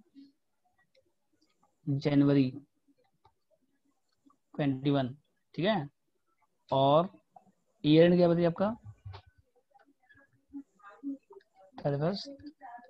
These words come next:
मार्च। तो कब तक file कर सकते हैं बताइए बिलेटेड? बोलिए।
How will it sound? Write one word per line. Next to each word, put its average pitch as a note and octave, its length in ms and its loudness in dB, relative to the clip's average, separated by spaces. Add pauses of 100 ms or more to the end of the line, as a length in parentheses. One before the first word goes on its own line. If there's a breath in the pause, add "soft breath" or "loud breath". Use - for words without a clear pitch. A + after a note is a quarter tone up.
मार्च। D3+ 580 -6 (920)
तो F3+ 80 6
कब F#3+ 240 8
तक A3+ 100 8
file A3 160 8
कर G3 100 8
सकते F3 200 4
हैं E3+ 60 10
बताइए E3 300 8
बिलेटेड? D3 440 4 (2250)
बोलिए। F3+ 300 -2